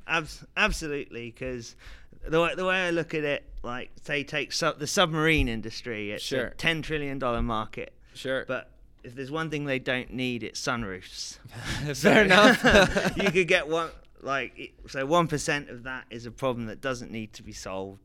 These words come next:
Speaker 1: So
Speaker 2: Interesting. I, I got you. That's, that's interesting. So do you only invest in a certain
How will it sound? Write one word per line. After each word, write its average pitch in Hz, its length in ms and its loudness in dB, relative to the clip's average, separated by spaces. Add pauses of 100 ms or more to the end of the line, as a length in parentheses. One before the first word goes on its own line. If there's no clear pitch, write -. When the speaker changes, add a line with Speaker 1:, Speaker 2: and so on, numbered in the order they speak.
(120)
Speaker 1:
So 110 380 -10 (880)
Speaker 2:
Interesting. 120 720 -8
I, 151 140 0 (100)
I 151 120 -2
got 131 340 -2
you. 127 80 -6
That's, 165 440 0
that's 156 220 0
interesting. 151 480 -2
So 180 380 4 (500)
do 175 80 -4
you 233 300 0
only 208 360 2
invest 180 540 0
in 165 160 -4
a 151 80 -2
certain 170 720 -4